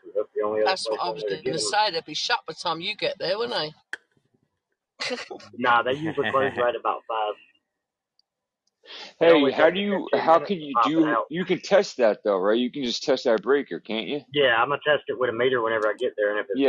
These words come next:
Speaker 4: Yeah,
Speaker 1: I'll pop it
Speaker 4: right.
Speaker 1: out
Speaker 4: Check
Speaker 1: in, like, two minutes.
Speaker 4: where you check your, like, just the ohms, right?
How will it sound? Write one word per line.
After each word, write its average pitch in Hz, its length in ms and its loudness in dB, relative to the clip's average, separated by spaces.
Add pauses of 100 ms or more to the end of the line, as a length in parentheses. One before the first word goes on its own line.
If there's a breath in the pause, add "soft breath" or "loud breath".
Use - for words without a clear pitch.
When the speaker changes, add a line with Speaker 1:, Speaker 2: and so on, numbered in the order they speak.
(120)
Speaker 4:
Yeah, - 40 2
Speaker 1:
I'll 98 200 -4
pop 107 160 -2
it 113 60 -8
Speaker 4:
right. 117 120 2
Speaker 1:
out 110 160 2
Speaker 4:
Check 139 240 -2
Speaker 1:
in, 95 120 -20
like, - 260 -10
two 117 160 -14
minutes. 113 160 -4
Speaker 4:
where 139 100 4
you 139 140 2
check 143 300 -2
your, 110 140 -2
like, 107 340 0
just 110 180 -8
the 104 100 -2
ohms, 101 420 -2
right? 110 300 0